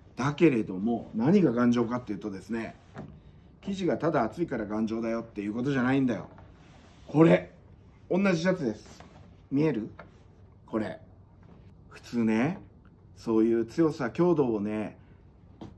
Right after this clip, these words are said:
皆さんメーカーさんたちテストするんです。製品にした時に、十回とか、十五回とか、選択してみて、「あ、これだったら大丈夫、商品にできるね」って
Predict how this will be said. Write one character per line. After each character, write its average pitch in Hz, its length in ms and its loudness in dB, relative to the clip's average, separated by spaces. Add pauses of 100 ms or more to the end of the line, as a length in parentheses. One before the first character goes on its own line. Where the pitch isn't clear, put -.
(240)
皆 117 220 2
さ 120 100 -4
ん 110 80 2
メ 120 120 2
ー - 40 -4
カ 143 120 -4
ー 139 60 -2
さ 151 120 -4
ん 143 60 -4
た 127 100 -6
ち - 100 -14
テ 175 140 0
ス 170 80 -6
ト 165 100 -10
す - 140 -6
る 175 100 0
ん 170 60 0
で 156 100 0
す。 - 300 -16 (500)
製 139 180 -2
品 131 200 0
に 117 80 0
し - 80 -16
た 127 100 -6
時 135 240 -4
に、 110 180 -4 (760)
十 123 120 -4
回 139 340 0
と 120 80 -4
か、 101 280 -4 (260)
十 131 160 -2
五 147 100 -2
回 156 220 4
と 147 100 -4
か、 104 280 -6 (520)
選 135 220 -2
択 147 240 -4
し - 80 -4
て 170 100 0
み 165 120 2
て、 147 340 0 (640)
「あ、 147 240 -6
こ 143 80 -4
れ 165 100 2
だ 180 120 2
っ 180 80 -6
た 165 100 0
ら 143 80 0
大 123 220 -6
丈 131 120 -6
夫、 117 80 -4
商 131 200 -6
品 135 140 -2
に 117 100 -2
で 113 120 -2
き 135 100 0
る 127 120 0
ね」 123 180 0
っ 127 40 -4
て - 440 -8